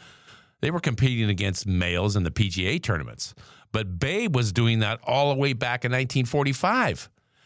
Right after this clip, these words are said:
making the cut and finishing in the top half of the field. She did all this suffering the indignities of the time, being told she should go back home in the kitchen and wear a dress and wait for the phone to ring.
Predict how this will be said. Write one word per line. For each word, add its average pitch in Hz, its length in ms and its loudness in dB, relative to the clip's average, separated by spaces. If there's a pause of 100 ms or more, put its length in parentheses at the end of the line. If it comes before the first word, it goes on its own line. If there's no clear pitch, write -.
(120)
making 127 480 0
the 214 80 0
cut 120 400 -2 (100)
and 104 220 -2
finishing 117 600 -2
in 110 140 0
the 107 80 2
top - 440 -4
half 87 280 -2
of 107 80 -2
the 117 80 0
field. 90 380 -2 (640)
She - 180 -2
did 151 240 0
all 165 260 4
this 113 220 0
suffering 135 640 0
the 113 180 2
indignities 107 720 0
of 80 80 -2
the 73 80 -4
time, 82 280 0
being 98 200 2
told 107 300 0
she 98 240 0 (340)
should 117 220 -2
go 101 160 0
back 113 280 -4
home 117 200 2
in 110 80 0
the 113 60 -2
kitchen 104 480 -2
and 85 200 0
wear 113 160 2
a 110 80 0
dress 113 460 0
and 92 180 0
wait 117 140 0
for - 80 -4
the 104 80 0
phone 143 240 2
to 107 80 4
ring. 78 320 -2